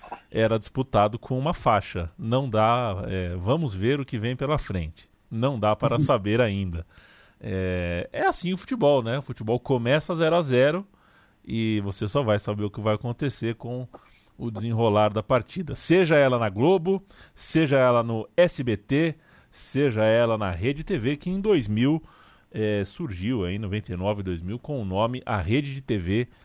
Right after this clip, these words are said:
Speaker 1: que mais cresce no Brasil. Se você tem um telespectador e passa a ter dois, você já é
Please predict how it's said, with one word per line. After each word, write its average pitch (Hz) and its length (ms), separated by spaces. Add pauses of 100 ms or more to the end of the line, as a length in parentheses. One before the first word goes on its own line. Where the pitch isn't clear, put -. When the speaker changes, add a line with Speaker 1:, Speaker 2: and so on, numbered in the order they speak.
(380)
Speaker 1:
que 127 100
mais 120 320
cresce 107 420
no 117 80
Brasil. 104 460
Se - 100
você 101 300
tem 95 260 (220)
um 160 240
telespectador 98 800
e 90 60
passa 92 300
a - 20
ter 92 160
dois, 104 760
você 208 360
já - 180
é 95 160